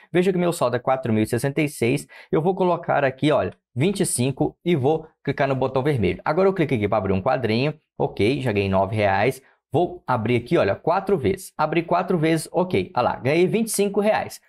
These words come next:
Vou clicar pra fazer o saque, ok, lá já tem vinte e cinco reais. Beleza, já fiz vinte e cinco reais aqui, agora vamos voltar lá novamente.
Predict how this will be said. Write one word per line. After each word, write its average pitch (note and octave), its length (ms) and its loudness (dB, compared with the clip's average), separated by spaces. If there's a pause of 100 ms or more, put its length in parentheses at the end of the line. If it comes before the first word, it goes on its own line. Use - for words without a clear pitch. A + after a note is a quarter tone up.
(180)
Vou G#3+ 100 2
clicar F#3+ 260 0
pra E3+ 120 0
fazer E3+ 160 2
o F#3 60 2
saque, F#3 520 -2
ok, D#3+ 340 2
lá D3 300 0 (180)
já D3 240 0
tem D3+ 360 -4
vinte C3 260 0
e E3 60 2
cinco E3 260 0
reais. - 340 -2
Beleza, B2+ 400 0
já C3 160 2
fiz D3 200 2
vinte G3+ 160 2
e - 40 -4
cinco F#3 280 0
reais D#3+ 260 2
aqui, D#3 320 0
agora D3+ 260 2
vamos D#3+ 160 2
voltar D#3+ 320 2
lá D3+ 240 0 (160)
novamente. C#3+ 720 0